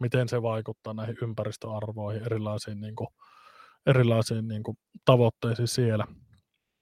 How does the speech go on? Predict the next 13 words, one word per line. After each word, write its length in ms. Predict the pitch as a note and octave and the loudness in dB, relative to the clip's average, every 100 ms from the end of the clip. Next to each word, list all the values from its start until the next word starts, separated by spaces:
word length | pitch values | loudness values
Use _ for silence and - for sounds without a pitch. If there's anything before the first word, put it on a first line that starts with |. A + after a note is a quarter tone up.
| _ _ _ _ _ - - - | _ _ _ _ _ -14 -2 6
Siellä, 220 | B2+ A#2+ | 8 8
että 120 | - | 6
kyllä 180 | - C#3+ | 10 12
se, 100 | C#3+ | 12
niinku, 240 | D3 C#3 C3 | 8 8 8
se, 220 | D3 C3+ | 8 6
se 160 | - C#3+ | 6 6
on 120 | C3+ | 6
se 180 | C3+ C3+ | 6 4
iso, 320 | C3 C3 A#2+ - _ - | 6 6 6 2 _ 4
iso, 340 | D#3 B2 C3 | 6 8 8
niinku, 220 | B2 A2+ | 6 2
missio 720 | A#2+ B2+ B2+ - - - A2+ | 0 2 2 0 -4 -4 -2